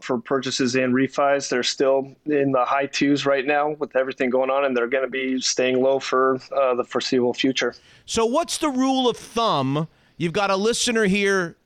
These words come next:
Speaker 2: listening to Jordan Flowers, hearing Jordan Flowers from time to time on the podcast,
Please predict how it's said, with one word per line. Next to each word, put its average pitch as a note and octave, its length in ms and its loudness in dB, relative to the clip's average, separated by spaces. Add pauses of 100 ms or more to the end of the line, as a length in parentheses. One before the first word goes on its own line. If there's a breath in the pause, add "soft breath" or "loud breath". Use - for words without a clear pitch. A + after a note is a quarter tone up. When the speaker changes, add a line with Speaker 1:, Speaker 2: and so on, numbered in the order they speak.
(120)
Speaker 2:
listening G#3 440 -2
to G3 100 -6
Jordan F3+ 420 -2
Flowers, F3+ 680 0
hearing G3+ 280 0
Jordan F#3+ 300 0
Flowers F#3 400 -2
from E3+ 120 -4
time F3 300 -4
to D#3+ 60 -6
time E3+ 260 -2
on E3 120 -2
the D#3 60 -2
podcast, D#3 760 -2